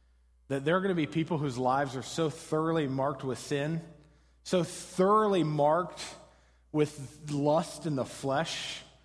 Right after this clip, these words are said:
that you're gonna have to approach those people with extreme caution. He doesn't tell you to have nothing to do with them. He doesn't say, "Write these people off." He said, "To others, show mercy with fear."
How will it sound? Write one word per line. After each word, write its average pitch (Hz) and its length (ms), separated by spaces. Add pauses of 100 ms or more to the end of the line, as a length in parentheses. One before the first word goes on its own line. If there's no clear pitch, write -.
(460)
that 147 100
you're 175 140
gonna 196 120
have 175 180
to 170 60
approach 160 360
those 151 180
people 156 340
with 139 200
extreme 135 1000
caution. 113 420 (1300)
He 196 80
doesn't 262 280
tell 285 240
you 170 160
to 147 100
have 147 260
nothing 165 320
to 127 60
do 170 160
with 220 140
them. 120 200 (600)
He 175 60
doesn't 208 280
say, 170 180
"Write 143 220
these 147 160
people 185 340
off." - 560 (640)
He 180 80
said, 180 200
"To 185 120
others, 226 260
show 190 160
mercy 165 480
with 127 220
fear." 170 640